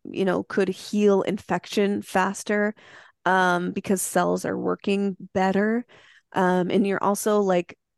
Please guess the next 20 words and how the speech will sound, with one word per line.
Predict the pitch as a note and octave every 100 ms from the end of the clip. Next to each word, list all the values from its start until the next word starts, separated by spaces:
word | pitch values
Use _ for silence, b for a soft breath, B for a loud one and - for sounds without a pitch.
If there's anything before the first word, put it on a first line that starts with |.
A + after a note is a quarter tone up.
| -
the, | G3 -
it's | - F#3+ -
called | A3 G#3
the | F#3
beauty | G3 G#3 G#3
mushroom | F#3 F3 - F#3 F3
because | F3+ F3+ - F3+ F3+ F3 -
back | G3 F#3+ -
in | F#3+ F#3+
the | F3+ F3 -
eighth | F3+ G3+ - F#3+
dynasty, | G#3 G3+ G#3+ A3+ - A#3 A#3
I | A#3
wanna | A3+ A#3
say, | - A#3+ A#3 A#3 A#3+ B B B B B _ -
ancient | A#3+ C4+ - A#3 -
Chinese, | A3 F#3+ F#3 F3+ F3+ F3+ F3+ -
um, | F3+ F3 E3+ - -
there | F3+ G3 F#3+
was | F#3 F#3+ F#3+ F#3 F#3+ F#3+